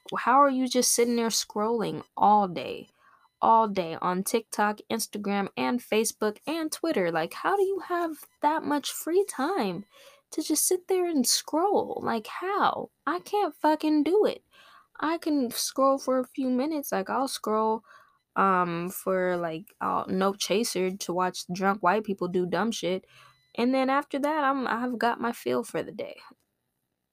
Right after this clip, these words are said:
I, I don't <laughs> need to, I don't need to sit and scroll that after that. Like, I'll scroll maybe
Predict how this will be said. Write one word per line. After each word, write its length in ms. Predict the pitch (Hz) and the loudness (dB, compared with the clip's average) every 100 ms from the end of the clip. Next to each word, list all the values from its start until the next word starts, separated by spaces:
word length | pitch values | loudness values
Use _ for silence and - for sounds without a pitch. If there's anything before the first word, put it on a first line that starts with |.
| - | -4
I, 340 | 185 196 190 - | -2 0 0 0
I 140 | 180 | 0
don't 160 | 202 233 | 4 6
<laughs> 20 | |
need 280 | 254 240 208 | 8 8 4
to, 260 | 165 - | -2 -2
I 60 | 196 | 0
don't 160 | 208 220 | 2 2
need 160 | 233 | 2
to 80 | 208 | 2
sit 240 | - - | 0 0
and 160 | - 196 | -4 -4
scroll 340 | - 202 208 202 | -4 -2 -2 -2
that 140 | - - | -6 -6
after 320 | 170 - - | -8 -6 -8
that. 300 | - - - _ _ _ _ _ | -8 -10 -12 _ _ _ _ _
Like, 140 | - | -2
I'll 160 | 113 104 | 2 2
scroll 760 | - - 220 214 214 214 208 190 | 0 -4 -2 0 2 2 0 0
maybe 560 | 202 208 208 208 - | 0 0 0 0 -4